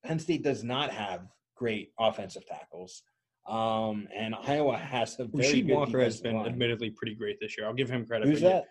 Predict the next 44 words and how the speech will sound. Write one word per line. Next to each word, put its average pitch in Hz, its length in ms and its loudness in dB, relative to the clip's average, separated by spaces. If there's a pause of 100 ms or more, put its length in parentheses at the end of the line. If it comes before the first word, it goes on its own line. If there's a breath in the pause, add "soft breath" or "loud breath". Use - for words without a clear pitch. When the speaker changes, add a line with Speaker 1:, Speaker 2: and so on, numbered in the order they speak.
(160 soft breath)
Speaker 2:
Rasheed 147 260 4
Walker 113 380 2
for 107 120 -8
Penn 110 140 -4
State 107 140 -6
has 101 100 -4
been, 104 280 -8
been 107 160 -6
pretty 107 240 -14
great 107 240 -2
this - 180 -10
year. 104 180 -6 (460)
Uh, 101 220 -4 (180)
but 107 180 -6
yeah, 117 160 0
no, 151 220 6
I 143 140 8
think 143 180 2
you're 139 80 4
generally 120 360 2
right 110 160 2
Speaker 1:
He's 190 140 4
Speaker 2:
that - 60 2
Speaker 1:
good, 233 180 10
but 196 120 6
I 226 140 4
would 240 140 6
still 214 220 2
take 214 220 4
Wirfs 156 480 4 (100)
over. 123 480 4
Speaker 2:
Yeah, 151 220 6
absolutely. 135 400 -2 (220)
Yeah, 117 160 -4
I 120 40 0
don't 135 160 2
think, 135 180 -2
I 135 60 4
don't 143 140 6
think 131 140 4
anyone's 127 260 6
gonna - 140 4
question 127 260 2
that. 120 160 -2